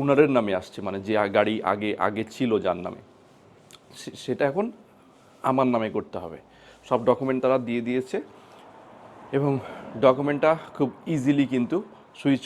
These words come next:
করা যায়। মানে আমি যেটা করব, ডাইরেক্টলি এক্সপোর্ট সার্টিফিকেটে সুইচ করব। আপনাদেরকে দেখাচ্ছি ওপরে গিয়ে আমি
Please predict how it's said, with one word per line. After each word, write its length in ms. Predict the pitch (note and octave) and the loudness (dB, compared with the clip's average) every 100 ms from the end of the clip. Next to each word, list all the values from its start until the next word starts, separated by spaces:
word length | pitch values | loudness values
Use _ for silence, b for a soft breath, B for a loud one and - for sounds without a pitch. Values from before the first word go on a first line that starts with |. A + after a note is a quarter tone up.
| - | -2
করা 160 | F#2+ E2+ | -2 -2
যায়। 140 | - - A2 | -6 -10 -8
মানে 120 | G2+ G#2 | -6 -4
আমি 100 | B2 C#3 | -2 -2
যেটা 140 | E3 F3 | -4 -4
করব, 140 | G#3 G#3+ C3 | -2 -2 0
ডাইরেক্টলি 380 | C3 C#3 D#3+ G#3+ C3+ | 0 -2 -6 -8 -8
এক্সপোর্ট 300 | - - E3 - | -10 -4 -4 -2
সার্টিফিকেটে 460 | B2 A2+ A2 B2+ E3+ | -2 -2 -6 -8 -8
সুইচ 220 | - A2 - F#2+ | -6 -8 -8 -8
করব। 180 | E2+ C#2 - b b b b b - | -8 -10 -18 b b b b b -6
আপনাদেরকে 440 | B2 C#3+ E3 - G#3 - - | -4 -6 -8 -6 -6 -4 0
দেখাচ্ছি 400 | A2+ D#3 - - C#4+ - | 0 0 -8 -10 -6 -4
ওপরে 220 | A2+ A#2+ A2+ | -2 0 -2
গিয়ে 140 | F#2+ G2 | -4 -8
আমি 120 | F2 | -8